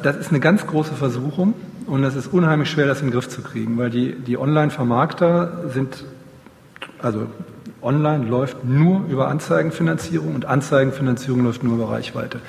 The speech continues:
Bis jetzt. So, und ich glaube, was ein großer Schritt sein wird, ähm, Anzeigen,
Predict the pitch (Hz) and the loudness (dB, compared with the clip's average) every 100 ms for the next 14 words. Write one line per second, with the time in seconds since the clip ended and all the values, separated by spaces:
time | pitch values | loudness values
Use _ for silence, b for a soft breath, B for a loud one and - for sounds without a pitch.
0 | - - 120 - - 113 117 104 - - | -6 0 0 -2 -6 -2 0 -2 -6 -12
1 | - B B B - 120 117 135 113 - | -12 B B B -8 -6 -4 -4 -6 -2
2 | 139 139 147 131 - - 117 - 220 - | 2 4 4 0 -2 -8 -10 -10 -12 -12
3 | - - - 131 110 123 165 170 - 156 | -10 -12 -10 -8 -2 0 2 0 0 -2
4 | 156 147 143 139 143 - B B B B | 2 2 2 2 0 -4 B B B B
5 | B B - 127 127 127 131 139 147 - | B B -4 2 4 2 0 0 0 2
6 | 160 151 156 156 156 | 2 4 4 2 0